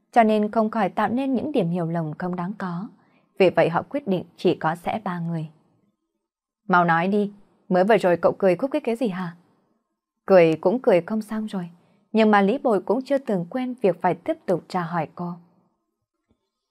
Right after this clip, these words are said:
"Mình chỉ cảm thấy gần đây mình rất là hạnh phúc, cho nên mới không tự chủ được mà ngồi cười một mình thôi, được chưa?" Lâm Vũ Phi bất đắc dĩ thừa nhận,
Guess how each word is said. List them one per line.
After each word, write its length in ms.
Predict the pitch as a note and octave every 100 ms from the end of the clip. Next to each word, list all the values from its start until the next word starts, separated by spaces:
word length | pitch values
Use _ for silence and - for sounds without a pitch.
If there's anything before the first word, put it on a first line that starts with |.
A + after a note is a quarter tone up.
| _ _ _
"Mình 160 | G3+ F3
chỉ 140 | F#3
cảm 200 | F3+ D#3+
thấy 340 | E3+ F3 F3+ A3
gần 140 | G3
đây 140 | F#3
mình 180 | F#3 F3+
rất 180 | E3+ C4
là 60 | G3+
hạnh 180 | F3+ -
phúc, 140 | - C#4 _ _ _ _ _ _
cho 120 | G3
nên 200 | F#3 F3+
mới 100 | F#3
không 180 | G#3 F#3+
tự 160 | G3 E3
chủ 140 | G3
được 220 | F3 F3+ E3+ _
mà 120 | F#3+ F#3+
ngồi 200 | G3 F#3+
cười 100 | G3
một 180 | F#3+ F#3
mình 180 | F#3 F3
thôi, 220 | A3 A3+ _ -
được 180 | G#3 G3+
chưa?" 200 | A#3 A#3 - _ _ _ _ _ _ _ _ _ _
Lâm 240 | A3+ G#3+
Vũ 140 | G#3+ A3+
Phi 260 | A3+ A3+
bất 160 | A3 D#4
đắc 160 | E4 -
dĩ 80 | A#3+ E4+
thừa 120 | C4+
nhận, 280 | G3+ F3 F3